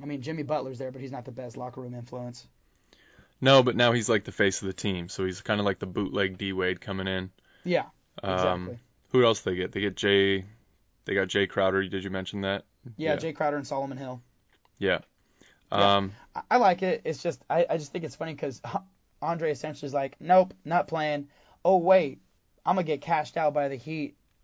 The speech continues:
Speaker 1: as soon as I get traded." So we got an extension as soon as he gets there.
Speaker 2: Yeah. It's crazy. Yeah, it was two years, thirty mil.
Speaker 1: Yep.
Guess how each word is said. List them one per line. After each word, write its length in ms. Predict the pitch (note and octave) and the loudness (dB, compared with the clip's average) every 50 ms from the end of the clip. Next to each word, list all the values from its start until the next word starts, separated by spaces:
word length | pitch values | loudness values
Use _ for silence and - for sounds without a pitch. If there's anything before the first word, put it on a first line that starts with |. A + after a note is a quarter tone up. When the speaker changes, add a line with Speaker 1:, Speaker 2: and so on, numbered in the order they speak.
| - | -14
Speaker 1:
as 120 | C#3+ C3+ - | -12 -12 -10
soon 180 | - E3 D#3+ | -8 -6 -6
as 100 | D3 C#3+ | -4 -4
I 60 | C#3 C3+ | -4 -4
get 160 | C3+ B2+ A#2+ | -6 -8 -8
traded." 420 | - D3+ C#3 C3 B2+ A#2+ A2+ G#2+ - | -6 -6 -6 -6 -8 -12 -16 -18 -14
So 60 | - | -6
we 60 | - | -4
got 100 | D3+ E3 | -4 -2
an 80 | E3 D#3 | -2 -4
extension 420 | D3 - - - E3 E3+ - C#3+ C3+ | -8 -8 -8 -8 -8 -8 -8 -12 -16
as 80 | B2 | -14
soon 120 | - D3 D#3+ | -12 -10 -10
as 80 | D3+ | -8
he 60 | C#3 C#3+ | -6 -4
gets 220 | D3+ D3+ D3 - | -4 -4 -4 -4
there. 240 | - C3+ A#2+ A2+ - _ _ _ _ _ _ _ _ _ _ _ _ _ _ _ _ _ _ _ _ _ _ _ _ _ | -6 -6 -6 -10 -14 _ _ _ _ _ _ _ _ _ _ _ _ _ _ _ _ _ _ _ _ _ _ _ _ _
Speaker 2:
Yeah. 240 | - A#2 G#2+ G#2 G2 - _ _ _ _ _ _ _ _ _ _ _ _ _ _ _ _ _ _ _ _ _ _ _ _ | -2 0 0 0 0 -4 _ _ _ _ _ _ _ _ _ _ _ _ _ _ _ _ _ _ _ _ _ _ _ _
It's 80 | - | -6
crazy. 340 | - - B2 B2+ A2+ G2+ F#2 F2+ | -2 0 2 2 0 -2 -2 0
Yeah, 140 | A2+ A#2 G#2+ | 2 4 4
it 40 | |
was 220 | G2+ G#2 G2+ G2 - | 4 2 0 -4 -6
two 180 | - - B2+ | -6 -4 0
years, 260 | A2+ A2 A2 A2 G#2 - | 0 0 0 0 -2 -2
thirty 240 | - A2 G#2 G#2 | -2 -2 0 0
mil. 240 | G#2 G2+ G2+ A2 B2+ - _ _ _ _ _ _ - | 0 0 -2 -2 -6 -10 _ _ _ _ _ _ -8
Speaker 1:
Yep. 240 | C#3+ C#3+ D#3 - | -4 -2 -2 -2